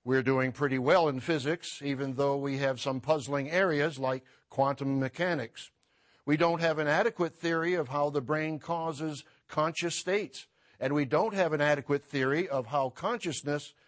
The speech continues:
fits into the universe," end of quote. Can human consciousness be explained by understanding the spiritual dimension of mankind?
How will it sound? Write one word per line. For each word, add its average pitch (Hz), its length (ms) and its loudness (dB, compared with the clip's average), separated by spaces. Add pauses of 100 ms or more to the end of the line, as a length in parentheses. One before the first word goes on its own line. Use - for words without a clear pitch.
(140)
fits - 380 -2
into 160 300 -4
the 202 120 -4
universe," 151 640 -2
end 131 180 0
of 117 120 -2
quote. 117 300 0 (840)
Can 135 280 2
human 180 480 0
consciousness 151 760 -2
be 143 140 0
explained 147 540 -2
by 143 180 2
understanding 147 720 -2
the 131 120 -4
spiritual 180 600 0
dimension 180 460 -2
of 175 80 -4
mankind? 180 760 0